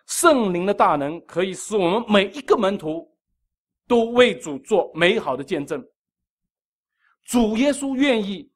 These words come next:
我们每一个人都经历他丰盛的恩典，也经历圣灵同在的大能。但重要的是，我们要有一个愿意被圣灵完全掌管的心。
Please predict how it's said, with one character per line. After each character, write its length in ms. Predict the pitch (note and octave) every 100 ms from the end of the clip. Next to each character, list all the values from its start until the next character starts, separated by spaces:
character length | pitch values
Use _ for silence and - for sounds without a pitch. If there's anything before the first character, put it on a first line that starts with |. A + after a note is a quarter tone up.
| _
我 160 | - A3
们 120 | D4+
每 140 | C#4
一 100 | A3
个 160 | C4 D4+
人 160 | G3 G3+
都 120 | B3
经 220 | A3 B3 A#3+
历 100 | G#3
他 160 | G3+
丰 380 | F3 - D4 C#4+
盛 160 | C4+ G#3
的 80 | F#3+
恩 180 | G#3
典， 320 | G3+ C3+ C3+ C3+ _ _ _
也 220 | - D#3 D3+
经 240 | - A#3+
历 260 | A#3 E3 - _ _
圣 680 | - - D#4 C4 G#3+ F#3
灵 240 | E3 G3 G#3+
同 320 | - D3 G#3+
在 160 | A3+ F3+
的 80 | D3
大 220 | E3+ C#3
能。 240 | A2 A2+ _ _ _ _ _ _ _ _
但 240 | G3 F3+ -
重 420 | - C#4 G#3+ F3
要 180 | F3+ D3+
的 80 | D3
是， 280 | - D3+ - _ _ _ _ _ _ _ _
我 120 | D#3+
们 160 | F#3+
要 160 | A3 G#3
有 140 | E3
一 80 | D3
个 160 | - A3 A3
愿 280 | A3+ A#3 F3
意 280 | F#3 E3+ _ _ _ _ _ _ _ _
被 220 | C4+ A3+
圣 680 | - - E4 D4 B3 G#3 F3
灵 380 | G#3 A#3+ A#3
完 420 | F#3 F3+ B3+ D#4 F4
全 400 | - A3+ B3+ C4
掌 280 | - G3+ C#4
管 180 | A#3 C3
的 80 | D3
心。 260 | A3 A3